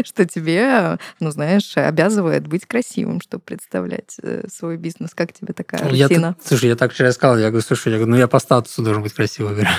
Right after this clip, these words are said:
Speaker 2: <laughs> Она говорит: "В смысле?" Я говорю: "Ну, вот сообщество возглавляю". Просто я говорю: "Как бы у меня барбершоп, не могу же плохо выглядеть". Она такая: "Ну да".
Speaker 1: Давай немножко про сообщество поговорим. Сколько у тебя, м, участников?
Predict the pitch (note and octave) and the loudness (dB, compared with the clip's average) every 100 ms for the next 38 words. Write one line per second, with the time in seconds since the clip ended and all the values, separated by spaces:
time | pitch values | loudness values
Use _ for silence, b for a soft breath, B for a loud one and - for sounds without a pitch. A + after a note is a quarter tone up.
0 | B B - - - - - C3 B2 A#2 | B B -20 -14 -12 -4 2 4 4 0
1 | - C3+ B2 - G#2+ G#2+ A2 A2+ D3 C3+ | 0 4 4 2 -2 0 0 0 2 2
2 | - - A2+ A2 - A2+ G#2 G#2 G#2 G#2+ | -2 -4 -2 -4 -4 -2 0 0 -2 -4
3 | A#2+ _ B B B - C3 - G#2+ G#2+ | -10 _ B B B 4 4 4 2 0
4 | A2+ A2+ A#2+ A#2 A#2+ A#2+ D#3 D#3 - A#2 | 2 6 6 6 4 4 4 2 0 -4
5 | A#2 A#2+ A#2 - G#2 G#2+ G2 F#2+ F#2+ B | -2 -2 -2 -2 -6 -4 -6 -8 -14 B
6 | B B B B B A2 G#2+ A#2 G#2+ A2+ | B B B B B -4 0 2 2 2
7 | D3+ G#2+ G#2 - _ G#3+ G#3+ F3+ A3 C#4 | 0 0 -4 -12 _ -8 -4 0 4 6
8 | A3 - - G3 G#3+ D4 - - A3+ F#3+ | 6 2 -4 -4 0 -2 -4 -6 -6 -4
9 | G3 F#3 F#3+ F#3+ F3+ - G3+ F#3+ F#3 E3 | 0 0 2 0 -2 -2 0 0 0 0
10 | E3 E3 E3 D#3+ D3+ D3 D3+ E3+ - E3 | 0 -4 -2 0 0 -4 -8 -10 -10 -6
11 | D#3+ - E3 - D3 | -4 -4 -8 -8 -10